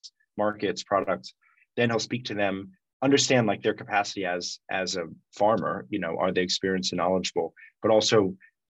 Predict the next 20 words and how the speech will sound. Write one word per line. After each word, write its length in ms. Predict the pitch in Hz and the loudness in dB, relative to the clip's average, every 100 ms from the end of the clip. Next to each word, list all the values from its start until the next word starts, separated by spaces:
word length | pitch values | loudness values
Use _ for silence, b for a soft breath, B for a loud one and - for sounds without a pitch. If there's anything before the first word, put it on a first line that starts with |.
| - | -2
drill 180 | 120 120 | 4 6
down 280 | 110 104 104 | 6 4 4
on 120 | 98 | 0
what 200 | 101 98 | -2 0
actual 340 | 90 - 92 | -4 -4 -10
practices 640 | 87 92 90 90 - 90 85 | -6 -4 -4 -6 -8 -8 -4
are 120 | 90 | -2
they 80 | 90 | 2
using. 440 | 107 123 113 98 | 6 6 6 2
And 120 | 110 | 2
if 140 | 113 - | 2 2
they 120 | 147 | 0
can't 280 | - 143 - | 2 0 0
speak 280 | - 107 107 | -4 0 0
in 80 | |
an 60 | 90 | 0
informed 380 | 87 - 95 90 | -4 -4 -2 -2
way 160 | 90 | -2
about 240 | 82 95 92 | 0 2 2
it, 120 | 85 | 0